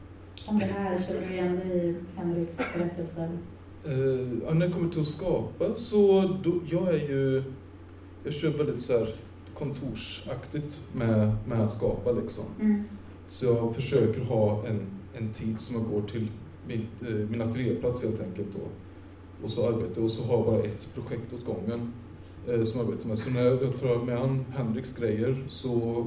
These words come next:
Speaker 2: då arbetar jag bara med det ända tills det är klart.
Speaker 1: Mm.
Speaker 2: För man måste liksom ha, annars blir man för split.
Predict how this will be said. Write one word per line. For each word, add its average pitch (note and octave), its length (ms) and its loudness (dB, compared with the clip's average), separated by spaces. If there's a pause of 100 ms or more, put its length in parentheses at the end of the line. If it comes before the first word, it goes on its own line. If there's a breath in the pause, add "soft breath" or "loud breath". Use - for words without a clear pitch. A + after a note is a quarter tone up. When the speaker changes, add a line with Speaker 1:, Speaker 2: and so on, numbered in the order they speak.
Speaker 2:
då C3 140 4
arbetar A2 260 0
jag A2 80 -2
bara A2 260 0
med B2 140 -2
det G2 220 -2 (540)
ända G#2+ 140 -4
tills G#2+ 180 -6
det A#2 140 -2
är G2+ 60 -2
klart. - 560 -2 (240)
Speaker 1:
Mm. F#3+ 340 -2
Speaker 2:
För C3+ 120 -4
man A#2 120 2
måste A#2 300 -2
liksom A2 220 -4
ha, G#2+ 400 2
annars - 220 -4
blir A#2+ 100 -6
man G#2+ 100 -2
för - 80 -6
split. - 260 -6